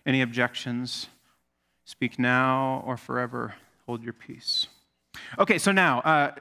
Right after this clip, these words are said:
you feel like you have a pretty good grasp, like, well, what are we talking about? Sanctification, what does it mean?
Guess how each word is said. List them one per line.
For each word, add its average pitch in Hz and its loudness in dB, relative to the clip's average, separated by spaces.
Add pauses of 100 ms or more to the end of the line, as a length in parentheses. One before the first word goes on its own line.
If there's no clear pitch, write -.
(120)
you 185 -2
feel 233 4
like 202 4
you 208 4
have 196 4
a 190 2
pretty 196 0
good 165 0
grasp, 156 2
like, 151 2
well, 143 2
what 156 4
are 151 0
we 143 -2
talking 127 2
about? 101 0
Sanctification, 131 -4 (400)
what 170 2
does 180 2
it 165 -2
mean? 147 2